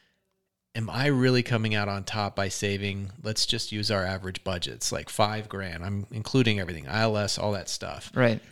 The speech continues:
Speaker 1: Even for three months, I just saved fifteen thousand dollars, I guess. But what did I compromise?
Speaker 2: Mm-hmm.
Speaker 1: Um, so I, I'd be, te-, I, I would be inclined, and I don't know that you were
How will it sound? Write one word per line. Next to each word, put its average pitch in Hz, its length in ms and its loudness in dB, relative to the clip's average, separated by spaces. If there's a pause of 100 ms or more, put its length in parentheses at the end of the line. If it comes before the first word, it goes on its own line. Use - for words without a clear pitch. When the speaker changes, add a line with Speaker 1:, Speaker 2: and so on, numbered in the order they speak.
(180)
Speaker 1:
Even 156 260 2
for - 140 -2
three 131 340 -2
months, 107 580 0
I 110 140 0
just 117 220 0
saved 107 240 4
fifteen 120 540 -2
thousand 104 360 -2
dollars, 92 400 -8
I 90 120 -4
guess. 87 520 -2 (640)
But 113 340 4 (500)
what 127 160 2
did 127 120 4
I 113 140 2
compromise? - 800 -4 (280)
Speaker 2:
Mm-hmm. 120 260 4
Speaker 1:
Um, 101 360 -4 (260)
so 123 420 2 (600)
I, 151 400 4
I'd 143 240 2
be, 127 100 0
te-, 120 340 -6
I, 120 220 -2
I 123 140 0
would 127 200 -4 (280)
be 120 120 4
inclined, 107 480 -4
and 98 140 -2
I 101 80 2
don't 104 180 -2
know 110 120 4
that 101 100 2
you 101 140 -2
were 95 200 -2